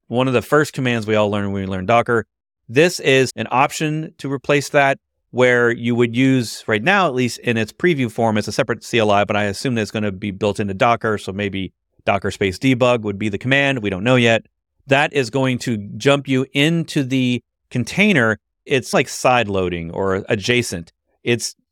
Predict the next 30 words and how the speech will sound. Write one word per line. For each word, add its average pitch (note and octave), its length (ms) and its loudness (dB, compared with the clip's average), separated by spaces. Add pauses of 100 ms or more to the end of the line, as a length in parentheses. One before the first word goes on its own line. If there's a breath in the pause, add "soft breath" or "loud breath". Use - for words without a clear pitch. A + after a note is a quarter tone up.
(200)
probably E3+ 380 0
sharing D3 400 0
namespaces B2+ 680 0
and A2 200 -4
pids B2 360 2
and A2 100 -4
stuff - 180 -2
in A#2 80 -4
the G#2+ 60 -2
background A2 520 0 (300)
so - 140 -4
that C3 120 4
it B2 60 -10
feels D#3+ 400 2
like C3 240 2
you're A#2+ 140 2
in B2 220 -2
that A#2+ 160 0
native A2 280 0
process, G#2 540 0 (380)
but B2+ 300 2
it C3+ 200 2
allows C3 680 2 (280)
you B2 220 2
to A#2 380 0
use A2+ 300 2
the A2 100 4
Nix A#2+ 500 0 (380)
package C3+ 300 -2
manager F#2+ 360 -2